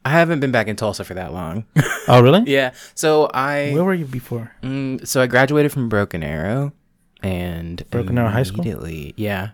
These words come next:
Speaker 2: Okay.
Speaker 1: Immediately moved to Central Oklahoma for college.
Speaker 2: Okay.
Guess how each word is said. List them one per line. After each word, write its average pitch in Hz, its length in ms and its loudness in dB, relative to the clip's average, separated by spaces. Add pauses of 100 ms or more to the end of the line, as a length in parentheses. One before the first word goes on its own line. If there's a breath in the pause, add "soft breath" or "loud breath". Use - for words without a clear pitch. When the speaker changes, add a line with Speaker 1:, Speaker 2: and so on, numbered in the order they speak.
(160)
Speaker 2:
Okay. 120 360 -12 (120)
Speaker 1:
Immediately 120 540 0
moved 113 220 0
to 101 60 -4
Central 95 360 -4
Oklahoma 87 380 -12
for - 80 -20
college. - 600 -16 (200 soft breath)
Speaker 2:
Okay. 139 320 -4